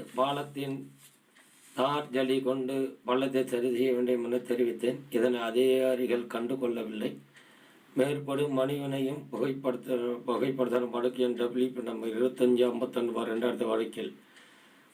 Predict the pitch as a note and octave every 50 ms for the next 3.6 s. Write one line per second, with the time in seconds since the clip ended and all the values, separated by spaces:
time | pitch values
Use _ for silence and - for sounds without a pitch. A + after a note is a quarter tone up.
0 | - - B2 C#3+ D3 D3 C#3+ D3 D3 D3 D3 - A#2+ B2 C3 C3 C3 B2+ C3 B2+
1 | A#2+ A#2+ A#2+ A#2 A#2 G#2+ A2+ A2 A2 B2+ D3 - - - _ _ - - - -
2 | C#3 C3+ C3+ C#3 C3 B2+ A#2 A#2+ B2 A#2+ B2+ A#2+ A2+ A2+ C3 B2+ - B2 B2 B2
3 | - B2+ B2+ - - A2+ A#2+ B2 A#2+ - C3